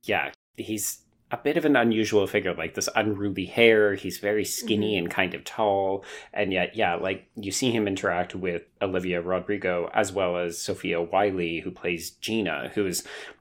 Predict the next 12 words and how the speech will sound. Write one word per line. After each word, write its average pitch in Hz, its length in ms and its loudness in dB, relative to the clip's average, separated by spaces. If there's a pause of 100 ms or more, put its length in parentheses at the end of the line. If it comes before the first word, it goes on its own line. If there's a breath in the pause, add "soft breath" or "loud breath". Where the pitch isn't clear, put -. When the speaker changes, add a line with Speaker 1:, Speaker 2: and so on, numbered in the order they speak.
(140)
Speaker 1:
initially 117 420 2
Speaker 2:
Mm-hmm. - 80 -4
Speaker 1:
presented 98 440 0
as 98 260 2
the 95 100 0
foil, 90 580 -2
the 92 140 -2
female 98 380 4
foil 90 580 -4 (140)
to - 120 -2
E 107 240 -8
J. 76 420 -6